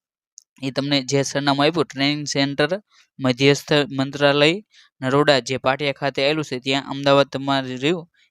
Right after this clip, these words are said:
એ તમારે ડોક્યુમેન્ટ વેરિફિકેશન માટે જવાનું છે. અને ત્યારબાદ એ તમને અહીં જે હું, હું લઈ જાઉં ને, તે પણ એ જણાવ્યું, જેની અંદર એ જે ડોક્યુમેન્ટ રહ્યા, તેની એ અસલ પ્રમાણપત્રો અને તેની ઝેરોક્ષનો એક સેટ, પાસપોર્ટ,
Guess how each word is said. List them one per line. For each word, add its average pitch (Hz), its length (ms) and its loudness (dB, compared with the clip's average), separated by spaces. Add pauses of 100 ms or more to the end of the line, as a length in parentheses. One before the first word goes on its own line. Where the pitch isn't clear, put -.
એ 139 100 -6
તમારે 139 260 0
ડોક્યુમેન્ટ 139 440 0
વેરિફિકેશન 139 400 -4
માટે 135 220 0
જવાનું 139 400 2
છે. 143 160 0 (500)
અને 127 180 -6
ત્યારબાદ 139 460 2 (140)
એ 131 180 4
તમને 139 260 0
અહીં 139 260 -2
જે 135 100 2
હું, 135 240 -2
હું 151 140 -2
લઈ 156 100 6
જાઉં 147 180 0
ને, 123 60 -10
તે 143 160 0
પણ 143 160 -4
એ 127 160 -6
જણાવ્યું, 131 440 -4 (320)
જેની 127 180 -2
અંદર 143 200 4
એ 139 200 2
જે 131 180 -2
ડોક્યુમેન્ટ 139 440 0
રહ્યા, 143 120 2
તેની 143 400 -2
એ 135 100 2 (120)
અસલ 139 240 -2
પ્રમાણપત્રો 143 580 2 (420)
અને 131 180 -4
તેની 139 280 -2
ઝેરોક્ષનો 131 460 0
એક 131 220 0
સેટ, 147 240 0 (460)
પાસપોર્ટ, 139 460 -2